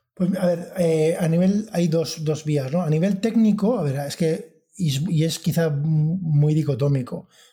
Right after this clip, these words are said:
A nivel técnico, recomendaría los cursos de, de Fast, Fast A I, pero esto es prácticamente si ya sabes programar, ¿vale? O sea, tienes que ser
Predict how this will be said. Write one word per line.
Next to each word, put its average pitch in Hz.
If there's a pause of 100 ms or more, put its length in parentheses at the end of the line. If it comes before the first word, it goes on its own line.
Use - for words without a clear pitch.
A 147
nivel 151
técnico, 151 (1500)
recomendaría 156
los 170
cursos 160
de, 135
de 131
Fast, - (840)
Fast -
A 170
I, 214 (580)
pero 151
esto 160
es 170 (480)
prácticamente 151
si 143
ya 139
sabes 143
programar, 123
¿vale? 143
O -
sea, 139
tienes 131
que -
ser -